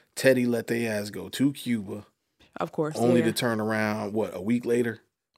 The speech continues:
Speaker 2: Not even.
Speaker 1: <laughs> And come and pop that nigga ass.
Speaker 2: But we knew that.
Speaker 1: Well, well, oh, let's be clear, 'cause, 'cause this is something else that this,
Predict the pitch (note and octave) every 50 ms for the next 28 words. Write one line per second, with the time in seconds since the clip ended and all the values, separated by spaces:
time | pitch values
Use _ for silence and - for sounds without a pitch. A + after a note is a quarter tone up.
0 | _ _ - B3+ E4 F#4 G4 G4 G4+ G#4+ G#4+ F4+ A3 D#3+ D#3+ D3 D3 G2+ - -
1 | B2+ A#2 G2+ B2 A2+ G#2+ G#2 G2 - - - - - - - G#2 G2+ G2 - C3+
2 | A#2+ A2+ A2 G#2 - B2+ A2+ G2+ A2 G#2+ G#2 G#2+ G#2+ G#2 G2 F#2+ F#2+ F#2+ F2 E2+
3 | F#2 G#2 - - A#3 G#3 A#3 A#3 A3 A#3+ C4 A#3+ D3 B1+ A#1 - - _ - -
4 | - C3+ D3+ C#3 C3 - - - C3+ C3 D3 B2 A2+ G2+ - - A#2+ B2 A2 G2
5 | A#2 C#3+ C#3 A2+ - C#3+ B2 - - - G#2+ - - - - - B2 A#2 G#2+ -
6 | - - G2+ G2+ - - C3+ B2 C#3+ E3 D#3 D3+ C3+ - D3+ C3+ B2 B2 A#2 A#2+
7 | A2+ - - G#2 F#2 A2 G#2+ G#2